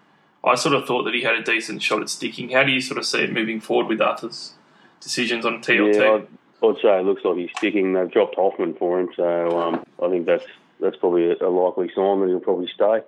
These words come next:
Speaker 1: Yep, agreed. So I see him as a pretty good cheapie purchase. And another guy that we'll move on to is a bit of a different one that I'm interested in your opinion because I don't really know what to make of him. Tough, tough surname to pronounce. Jack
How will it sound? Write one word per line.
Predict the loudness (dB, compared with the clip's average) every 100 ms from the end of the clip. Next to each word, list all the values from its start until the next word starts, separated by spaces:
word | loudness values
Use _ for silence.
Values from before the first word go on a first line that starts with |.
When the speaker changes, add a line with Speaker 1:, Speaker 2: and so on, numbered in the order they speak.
| _
Speaker 1:
Yep, | 2 2 2 -6 -6
agreed. | -2 2 2 2
So | 0 0 0 0
I | -4
see | -2 0 0
him | 0
as | -4
a |
pretty | -4 -2 -2
good | -4
cheapie | -2 -2 -2 -4
purchase. | 0 0 0 -2 -4 -6 -12 _ -2
And | 2
another | 4 4 2
guy | 2 2 2
that | -2
we'll | -4
move | -2 -2 -2
on | -4 -4
to | -2 0 -2
is | -2 -4
a |
bit | -2 -2
of | -2
a |
different | -2 -4 -2 -4 0
one | -2 -2 -6
that | -2 0
I'm | 0 -2 -10 _ _ _ -6
interested | -2 0 2 2
in | 2
your | 2 0
opinion | 0 -2 0 -2 -4
because | -4 -2 2
I | 2
don't | 2
really | 0 0
know | 0 0
what | -2
to | -4
make | -2 -2
of | -6
him. | -8 -8 -10 _ 2
Tough, | 4 4 -2 -14 -2
tough | 2 2
surname | 2 2 4 2 0
to | -2
pronounce. | -6 -2 -2 -2 -6 -4
Jack | 2 2 2 -10 -18